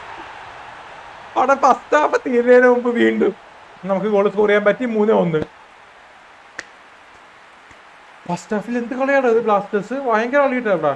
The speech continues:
ഫസ്റ്റ് ഹാഫിൽ ഒരു രക്ഷയില്ല ഇവിടെ. പക്ഷേ അവിടെ അവരുടെ ഒരു mistake ആയിരുന്നു, defensive mistake നമുക്ക് കിട്ടിയത്. പക്ഷേ നല്ല goal, രണ്ട് പ്രാവശ്യം പക്ഷേ പക്ഷേ എന്ന് പറഞ്ഞാൽ നല്ല goal. ഇവിടെ കാണാം അവരാ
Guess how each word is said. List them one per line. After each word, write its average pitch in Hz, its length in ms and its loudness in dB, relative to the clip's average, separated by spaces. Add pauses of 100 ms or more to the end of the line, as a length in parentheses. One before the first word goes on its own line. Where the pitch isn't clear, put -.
(600)
ഫസ്റ്റ് 175 300 -4
ഹാഫിൽ 196 220 -2 (100)
ഒരു 226 140 -4
രക്ഷയില്ല 220 460 -4
ഇവിടെ. 202 240 -4
പക്ഷേ 254 220 0 (720)
അവിടെ 196 220 4
അവരുടെ 202 280 0
ഒരു 233 140 2
mistake 196 400 -2
ആയിരുന്നു, 196 280 2
defensive 180 380 -6
mistake 175 360 -6
നമുക്ക് 175 220 -6
കിട്ടിയത്. 175 380 -2
പക്ഷേ 196 240 -4 (1080)
നല്ല 196 120 -8 (100)
goal, 135 100 -2 (720)
രണ്ട് 156 160 -6
പ്രാവശ്യം 196 300 -4
പക്ഷേ 180 240 -4
പക്ഷേ 180 180 -6
എന്ന് 170 120 -4
പറഞ്ഞാൽ 160 240 -8 (100)
നല്ല 165 220 -4
goal. 113 100 -8 (1800)
ഇവിടെ 147 200 -6
കാണാം 165 160 0
അവരാ 165 160 -2